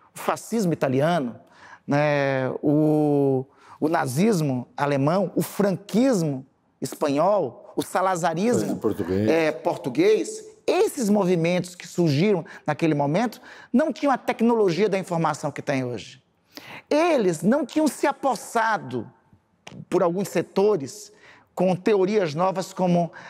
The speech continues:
Speaker 1: é, é, a religião do domínio, como tem hoje. Não tinham se apossado, procurado se apossar da religião e misturar na política como tem hoje.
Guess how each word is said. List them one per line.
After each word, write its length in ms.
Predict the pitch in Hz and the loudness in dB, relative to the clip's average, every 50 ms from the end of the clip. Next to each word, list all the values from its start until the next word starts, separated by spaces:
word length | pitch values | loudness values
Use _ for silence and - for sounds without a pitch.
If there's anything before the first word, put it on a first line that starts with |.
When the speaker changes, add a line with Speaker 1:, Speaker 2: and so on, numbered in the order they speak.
| - - _ | -20 -10 _
Speaker 1:
é, 1040 | - 156 156 160 160 160 156 156 156 151 151 151 151 151 147 143 143 139 - - - | 0 0 2 2 2 0 0 0 2 2 2 2 0 0 0 2 0 0 -2 -2 0
é, 240 | - 160 151 - - _ | 0 0 0 0 -2 _
a 80 | 165 165 | -4 -2
religião 560 | 165 185 190 196 196 185 143 151 190 208 202 | -2 -2 0 2 2 0 2 0 0 2 2
do 80 | 170 | 0
domínio, 560 | 170 160 175 165 160 170 180 185 165 139 131 - - - - | 2 2 2 2 2 2 2 2 2 0 0 -4 -8 -20 -6
como 200 | - 170 160 156 | -4 -2 -2 -2
tem 200 | - - 170 156 | 0 -2 -2 0
hoje. 380 | 151 151 151 143 123 110 123 - - - | 2 2 2 2 2 0 -4 -8 -6 -4
Não 80 | - | -4
tinham 140 | 170 - 220 | 0 0 0
se 160 | 196 - - | -2 0 -2
apossado, 840 | 214 202 - - 202 175 - - - - 185 185 190 175 139 135 131 - - - - _ | -4 -4 0 -2 -4 -4 -4 -8 -4 -2 -2 -2 -2 -4 -6 -10 -14 -16 -20 -20 -8 _
procurado 420 | - 170 165 - 175 175 175 175 - | -2 -2 0 0 0 0 0 -2 -4
se 100 | - - | -6 -6
apossar 440 | 170 - 156 156 139 - - 160 160 | -6 -2 -2 -4 -4 -2 -2 -2 0
da 100 | 165 156 | -2 -2
religião 580 | 135 156 160 151 147 131 135 151 160 170 175 - - - - - | 0 0 0 2 0 2 2 0 0 0 -2 -8 -14 -14 -4 0
e 60 | 165 | 2
misturar 420 | 170 170 156 - - 175 165 160 | 2 2 0 0 0 0 0 0
na 100 | 160 156 | 0 -4
política 400 | 151 - 147 143 143 151 - 151 | -4 -4 -2 0 0 0 0 -2
como 200 | 131 - 143 139 | -4 -4 -4 -4
tem 180 | - - 143 135 | -2 -2 -2 0
hoje. 340 | 127 120 117 110 - 131 | 0 -2 -2 -4 -8 -12